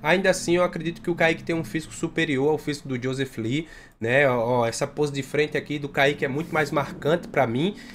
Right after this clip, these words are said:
E o Joseph Lee, cara, ele tem sim uma pose legal de frente, não é uma pose ruim nem nada, né? O Kaique eu acho que ganha ali em largura,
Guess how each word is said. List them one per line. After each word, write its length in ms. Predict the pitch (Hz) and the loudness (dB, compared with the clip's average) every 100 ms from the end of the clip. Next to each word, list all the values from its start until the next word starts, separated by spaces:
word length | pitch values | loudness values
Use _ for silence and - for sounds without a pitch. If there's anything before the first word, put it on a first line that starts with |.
| - | -8
E 520 | 143 160 170 175 170 139 | -4 0 2 2 0 0
o 100 | 170 | 2
Joseph 340 | 190 240 247 165 | 6 6 4 2
Lee, 240 | 175 233 | 0 0
cara, 220 | 233 156 | 2 2
ele 120 | 170 170 | 2 2
tem 200 | 233 269 | 0 2
sim 220 | - 214 | 0 0
uma 100 | 233 | 0
pose 320 | - 220 214 | 2 2 4
legal 340 | 214 196 202 | 2 4 2
de 80 | 202 | 0
frente, 400 | 233 196 185 170 | -4 0 0 2
não 160 | 143 151 | 0 2
é 40 | |
uma 100 | 185 | 0
pose 300 | - 190 185 | 2 0 2
ruim 340 | 180 190 180 185 | 2 2 0 2
nem 180 | 202 | 0
nada, 320 | 202 143 120 120 | 2 2 2 0
né? 160 | 139 | 0
O 60 | 170 | 0
Kaique 380 | 175 170 185 180 | 2 2 4 0
eu 60 | |
acho 140 | 170 - | 0 -2
que 80 | |
ganha 280 | 135 131 151 | -4 0 0
ali 100 | 131 | 0
em 80 | 139 | 0
largura, 800 | 151 135 131 131 190 233 220 | 0 0 -2 -4 -2 2 4